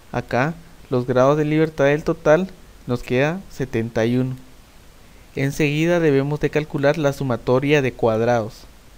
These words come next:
Antes de ello debemos de calcular un factor de corrección. Este factor de corrección es equivalente al y punto punto punto al cuadrado dividido a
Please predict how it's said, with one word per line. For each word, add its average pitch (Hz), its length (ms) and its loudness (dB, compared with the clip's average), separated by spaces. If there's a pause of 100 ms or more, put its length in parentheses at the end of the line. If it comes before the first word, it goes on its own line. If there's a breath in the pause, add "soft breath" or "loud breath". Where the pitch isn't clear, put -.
(1600 loud breath)
Antes 143 340 -2
de 160 220 6
ello 170 160 4
debemos 147 400 2
de 143 100 -2
calcular 131 640 0 (260 loud breath)
un 147 160 -2
factor 139 520 0
de 139 100 -2
corrección. 147 640 -4 (460 soft breath)
Este 139 240 -4
factor 139 360 -2
de 147 120 -2
corrección 156 560 0
es 151 120 -4
equivalente 127 720 0
al 117 220 -2
y 127 120 2
punto 156 360 -4
punto 165 400 -6
punto 160 460 -2
al 117 180 0
cuadrado 151 560 4 (420 loud breath)
dividido 131 680 0
a 156 260 0